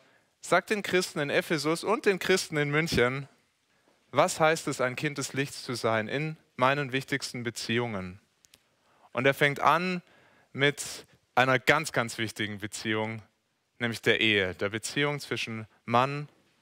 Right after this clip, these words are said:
und Frau. Das sind heute ganz besonders die Verheirateten angesprochen, das ist klar.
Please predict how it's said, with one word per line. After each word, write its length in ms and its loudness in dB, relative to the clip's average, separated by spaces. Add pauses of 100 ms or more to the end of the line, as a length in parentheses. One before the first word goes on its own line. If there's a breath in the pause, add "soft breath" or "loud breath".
(200)
und 200 -2
Frau. 460 0 (1160 loud breath)
Das 160 6
sind 200 4
heute 360 6
ganz 320 2
besonders 560 -2
die 120 -6
Verheirateten 840 0
angesprochen, 840 -4
das 160 -2
ist 180 -8
klar. 460 2